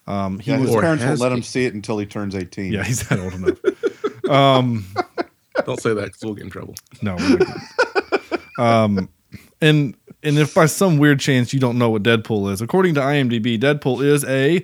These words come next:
Speaker 1: former Special Forces operative turned mercenary is subjected,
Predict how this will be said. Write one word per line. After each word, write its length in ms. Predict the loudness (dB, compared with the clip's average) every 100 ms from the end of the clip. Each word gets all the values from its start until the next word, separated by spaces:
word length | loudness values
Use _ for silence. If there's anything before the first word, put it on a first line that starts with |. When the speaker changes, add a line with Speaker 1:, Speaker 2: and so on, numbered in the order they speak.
| -4 -12 -12 -12 -12 -12 -14
Speaker 1:
former 480 | -14 2 6 6 6
Special 400 | 2 2 2 0
Forces 380 | 0 0 0 -2
operative 480 | 0 0 2 -4 -4
turned 320 | -4 -2 0
mercenary 760 | 0 2 0 0 -2 0 0 -2
is 220 | -4 -4
subjected, 840 | -2 -2 -2 0 -2 0 -4 -4